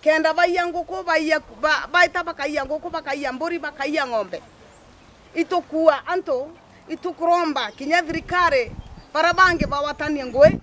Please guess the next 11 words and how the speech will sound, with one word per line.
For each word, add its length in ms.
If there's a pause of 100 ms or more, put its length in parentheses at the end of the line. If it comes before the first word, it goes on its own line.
(320)
na 120
kwithire 400
kwina 380
patrols. 720 (1800)
Area 340
yetu 200
ni 100
batere 440
kwithire 360
na 140
patrols, 560